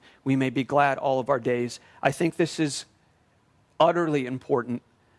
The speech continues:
And I think this is the reason why, you know, so many people come into my office and into Dave's office and into other pastors' and counselors' offices, is because they've looked for that which they should have been looking for in Christ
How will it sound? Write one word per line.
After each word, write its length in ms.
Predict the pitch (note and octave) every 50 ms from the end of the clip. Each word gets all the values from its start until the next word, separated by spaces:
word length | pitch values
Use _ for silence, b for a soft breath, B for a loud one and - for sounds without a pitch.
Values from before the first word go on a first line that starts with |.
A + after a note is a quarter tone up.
| b b -
And 100 | C#3+ C#3+
I 80 | C#3+ C#3+
think 300 | - - E3 D#3 D3 -
this 240 | D#3 C#3+ - -
is 140 | D#3 C#3 -
the 120 | - D3 C3
reason 400 | C3 C#3 D3+ C#3+ - D#3+ C#3 B2
why, 460 | B2+ C#3 C3+ C3+ C3+ C3+ C3+ B2+ b b b b b b b b b b b b b b b b b
you 160 | - C3 C3+
know, 220 | C3 C3+ C3+ C3 C3
so 240 | - - - E3+ D#3
many 160 | D#3 D#3 D3
people 340 | - - E3 D3+ - D3+ C#3
come 240 | - - D3+ C#3+
into 140 | C#3+ C#3 C#3
my 180 | C3 C3 B2+ B2+
office 560 | C3 C3+ C3+ C3+ - - A#2+ A#2+ - - -
and 220 | - B2+ B2+ B2
into 420 | B2+ B2+ B2+ B2 - - - B2+ A#2
Dave's 460 | - - C#3+ C3+ C#3 C#3 C3 B2 -
office 500 | B2+ A#2+ B2 A#2+ - - B2 A2+ - -
and 140 | B2 A#2+ B2
into 560 | B2 A#2+ A#2+ - - - B2+ A#2+ A#2+ A#2 A#2+ - - _
other 260 | C#3+ C#3+ C#3+ D3+ D3
pastors' 560 | D3 - - D3+ D3+ D3 C#3+ - - D3+ C3+ C3+
and 100 | C#3 B2+
counselors' 560 | - D3 D3 C#3+ - - D3 D3 C3+ A#2+ - B B B B B -
offices, 560 | D3 D3+ C#3+ - C#3+ C#3 - - C3+ B2 C3
is 100 | B2+ -
because 480 | - C3+ - - - D3 C#3 B2+ A#2+ b b b b b b b b b b b b b
they've 240 | - D3+ C#3+ C3 B2+
looked 300 | C#3 C3+ D#3 F3 - -
for 460 | - - - D#3+ D#3+ D3 D3 C#3 B2+ - _ _ -
that 400 | C3+ C#3+ D3+ D3 D3+ - - D#3
which 300 | D#3 D#3 - - - -
they 160 | - C#3+ C#3+ C#3
should 240 | - - - E3+ D3+
have 140 | D#3 C#3+ B2+
been 180 | D3+ C#3 C3+
looking 280 | D3 D3 - - D3+ C3
for 260 | - D3 D3 C#3 B2+
in 140 | C3+ C3 B2
Christ 520 | - - D3+ D3 B2+ B2+ B2+ - - -